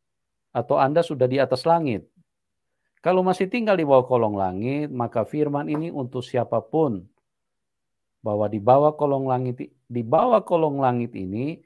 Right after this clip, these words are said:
tidak ada nama lain yang bisa, yang olehnya manusia bisa diselamatkan,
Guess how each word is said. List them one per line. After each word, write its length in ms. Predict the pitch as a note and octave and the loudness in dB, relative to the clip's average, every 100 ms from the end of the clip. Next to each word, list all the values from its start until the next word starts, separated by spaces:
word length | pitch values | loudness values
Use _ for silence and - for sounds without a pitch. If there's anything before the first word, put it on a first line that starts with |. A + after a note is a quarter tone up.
| _ _ _ - | _ _ _ -8
tidak 400 | G3 F#3+ E3 F3 | -4 0 2 2
ada 240 | F3+ F#3 | 0 -2
nama 320 | G3+ F3 E3 D3+ C#3+ | -2 0 2 4 4
lain 240 | E3+ F3+ D3+ | 2 0 -4
yang 140 | C3+ B2+ | -4 -4
bisa, 640 | E3+ G#3+ - E3 B2+ F#2 - | -4 -6 -4 2 2 2 -6
yang 160 | B2+ B2+ | -6 0
olehnya 400 | D3 C#3 D#3+ E3 | 0 2 0 -2
manusia 440 | D3 B2 A2+ C3 A#2+ | -2 -4 -2 -4 -4
bisa 160 | G#2 | -8
diselamatkan, 800 | G#2 G2 A2 G2+ A2+ G#2+ G#2 G2 | -8 -8 -8 -6 -6 -8 -12 -14